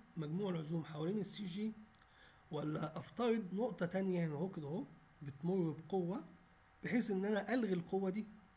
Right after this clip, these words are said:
يعني وأنا بحسب، لما أجي أحسب المومنت حوالين النقطة ديت، هي عبارة عن القوة ديت بتاعت الشكل دوت في المسافة بينها وبين النقطة اللي هي صفر، لأن القوة دي بتنطبق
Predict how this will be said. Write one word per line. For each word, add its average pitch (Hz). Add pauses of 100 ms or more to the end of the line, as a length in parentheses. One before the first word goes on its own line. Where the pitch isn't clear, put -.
(460)
يعني 143
وأنا 185
بحسب، 196 (420)
لما 151
أجي 175
أحسب 165
المومنت 170
حوالين 151
النقطة 165
ديت، 185
هي 170
عبارة 170
عن 156
القوة 147
ديت 175
بتاعت -
الشكل -
دوت 196 (360)
في -
المسافة 175
بينها 185
وبين 156
النقطة 196
اللي 214
هي 220
صفر، - (200)
لأن 156
القوة 185
دي 190
بتنطبق 170